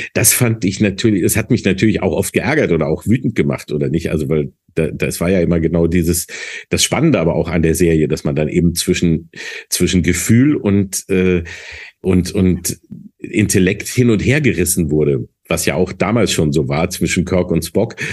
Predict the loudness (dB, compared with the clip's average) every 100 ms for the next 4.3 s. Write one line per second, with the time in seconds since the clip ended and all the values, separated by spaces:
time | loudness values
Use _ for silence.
0 | -12 _ -2 0 0 0 0 0 2 2
1 | 2 -2 -8 -8 -4 -2 -2 -2 0 0
2 | 0 0 0 -2 -6 -4 -2 -2 0 -2
3 | 0 0 2 2 2 0 -2 0 0 0
4 | 0 2 0